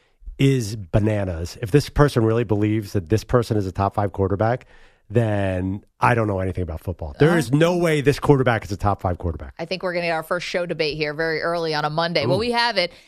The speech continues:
Speaker 2: It's about the Packers, and it's who's to blame for this terrible season,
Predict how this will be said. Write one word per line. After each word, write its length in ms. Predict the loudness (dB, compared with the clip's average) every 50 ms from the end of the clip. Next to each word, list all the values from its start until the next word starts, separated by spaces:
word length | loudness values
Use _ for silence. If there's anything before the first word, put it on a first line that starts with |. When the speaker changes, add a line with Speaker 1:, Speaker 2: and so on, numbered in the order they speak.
| -4
Speaker 2:
It's 120 | -4 -2 0
about 200 | 0 0 0 -2
the 60 | -2
Packers, 520 | 0 2 2 2 2 0 -2 -2 -2 -4 -8 -16 -20 _ _ _
and 320 | 0 0 0 0 -2 -4 -6 -4 -2
it's 380 | -2 -2 -4 -8 -14 -16 -16 _ _ -8 -4
who's 240 | -2 -2 -2 -2 -2
to 80 | -4 -4
blame 340 | -2 -2 -2 -2 -2 -4 -4
for 120 | -4 -4
this 200 | -2 -4 -4 -6 -8
terrible 500 | -10 -6 -4 -2 -2 0 -2 -2 -4 -6
season, 540 | -6 -6 -6 -4 -4 -4 -4 -4 -6 -4